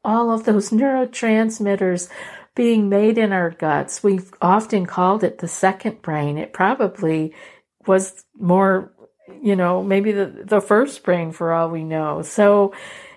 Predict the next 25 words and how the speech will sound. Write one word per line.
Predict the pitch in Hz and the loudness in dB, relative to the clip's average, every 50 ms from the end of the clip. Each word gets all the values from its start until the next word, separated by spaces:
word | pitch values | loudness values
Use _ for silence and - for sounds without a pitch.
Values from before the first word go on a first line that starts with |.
| _ _ - | _ _ 0
they | 208 220 214 220 | 2 4 4 6
were, | 220 214 | 4 4
might | 208 208 214 214 220 226 | 4 4 4 4 4 4
have | 240 220 226 | 2 0 -2
developed | - 233 208 208 208 196 190 196 202 196 202 - | 0 0 0 2 0 0 2 2 0 0 -2 -8
together. | - 208 214 - 175 185 202 214 202 170 160 160 | -10 -8 -6 -4 -4 -2 -2 -2 -2 -2 -2 -4
And | - 185 185 185 180 | -4 -4 -4 -4 -2
so | - - 208 | 0 0 2
we | 202 214 220 | 2 2 0
want | 208 196 - 208 202 214 226 226 - - | 0 0 -2 0 0 0 0 0 -4 -8
to | - - - 214 208 202 202 196 - - - - - - _ _ _ _ _ _ | -4 0 2 4 4 4 2 0 -2 -8 -20 -20 -20 -20 _ _ _ _ _ _
drop | - - 214 220 233 240 233 240 - - | -4 0 2 2 2 0 -2 -6 -4 -2
down | 214 202 202 208 196 196 - - | -2 0 0 0 -2 -4 -4 -4
out | - 185 190 208 214 214 | -2 0 2 2 4 4
of | 208 202 - - | 2 0 0 -2
our | - 180 170 170 175 170 | -2 -2 -2 -2 -2 -4
heads, | - - - - 175 165 160 151 143 143 - - - - - - | -6 -10 -8 -4 -2 0 0 0 0 -2 -2 -6 -10 -12 -8 -4
out | - 175 196 208 | -2 0 0 2
of | 220 214 214 - - | 0 -2 -2 -2 0
that | 190 185 175 175 180 - - _ _ _ - | 0 2 2 0 -2 -4 -8 _ _ _ 2
overthinking, | 175 190 202 202 208 196 196 190 - - - 196 190 190 180 185 - 160 - 180 175 - 170 - _ - - - - _ _ | 2 4 4 2 2 -2 -2 -4 -8 -4 0 0 2 0 0 -2 -4 -6 -6 -6 -8 -10 -12 -16 _ -20 -20 -20 -20 _ _
getting | - 180 180 185 202 208 | 0 2 2 4 2 0
caught | 202 - - 202 190 170 156 - - | 0 -2 0 2 2 2 2 0 0
in | 165 165 | -2 0
that | 160 156 151 147 - - | 0 -2 -4 -4 -8 -10